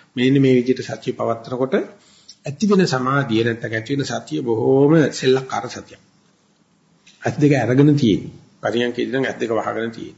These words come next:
මේකෙදී, අ, රූප පේනවා. එළිය කරනකොට ශබ්දත් ඇහෙනවා. චේතනාවකුත් තියෙනවා. අය වදින තැනත් මාරු වෙනවා. මේ සේරමත් තියේදී,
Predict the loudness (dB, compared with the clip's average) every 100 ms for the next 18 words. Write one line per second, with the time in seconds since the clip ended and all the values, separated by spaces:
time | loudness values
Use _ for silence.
0 | _ -20 -20 -10 2 2 4 4 6 6
1 | 4 -4 -14 -6 -4 2 2 2 0 -2
2 | -6 -20 -10 2 4 4 2 -4 -18 -20
3 | _ _ _ -20 -20 -20 _ _ _ _
4 | -2 4 4 6 6 6 4 4 4 2
5 | 0 -4 -6 -10 -20 _ _ _ -4 2
6 | 4 4 2 2 2 -2 -2 -4 -4 -10
7 | -20 _ _ _ _ _ _ _ -8 -6
8 | -6 -14 _ _ _ _ _ -2 2 4
9 | 6 6 6 2 0 -2 -2 -4 -4 2
10 | 2 4 6 6 6 4 2 2 4 4
11 | 4